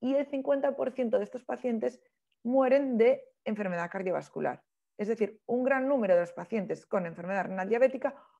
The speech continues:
o van a diálisis o mueren de causa cardiovascular. A estos riesgos de la enfermedad renal diabética se suman otros factores que también están generalmente en el paciente diabético y que hacen que esto progrese más rápido.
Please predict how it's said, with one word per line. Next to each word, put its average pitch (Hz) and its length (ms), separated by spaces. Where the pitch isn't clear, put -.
o 262 120
van 262 220
a 269 40
diálisis 247 640
o 247 120
mueren 240 400
de 208 80
causa 170 300
cardiovascular. - 720
A 202 100
estos 220 240
riesgos 240 420
de 202 60
la 196 80
enfermedad 190 340
renal 247 240
diabética 269 500
se - 100
suman 190 460
otros 277 340
factores 262 500
que 208 120
también 208 500
están 185 320
generalmente 202 500
en 180 60
el 170 60
paciente 214 320
diabético 277 480
y 262 40
que - 100
hacen 269 200
que 240 80
esto 254 220
progrese 208 320
más 180 120
rápido. 160 400